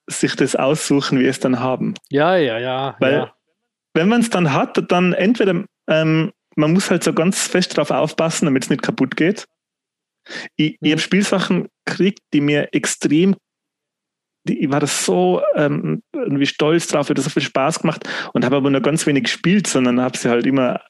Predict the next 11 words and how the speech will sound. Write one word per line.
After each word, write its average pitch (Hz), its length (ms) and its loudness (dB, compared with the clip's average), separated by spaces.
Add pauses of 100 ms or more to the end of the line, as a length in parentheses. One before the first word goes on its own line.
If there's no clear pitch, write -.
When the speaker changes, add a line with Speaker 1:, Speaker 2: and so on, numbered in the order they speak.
Speaker 1:
quasi 123 360 -2
aufbehalten 117 840 0
und 110 120 -2
dass 120 120 -4
sie 123 80 0
nicht 117 100 0
abgenützt 135 500 -4
werden 117 180 2
und 117 100 -2
so. 120 260 0
Speaker 2:
Mhm. 151 300 -6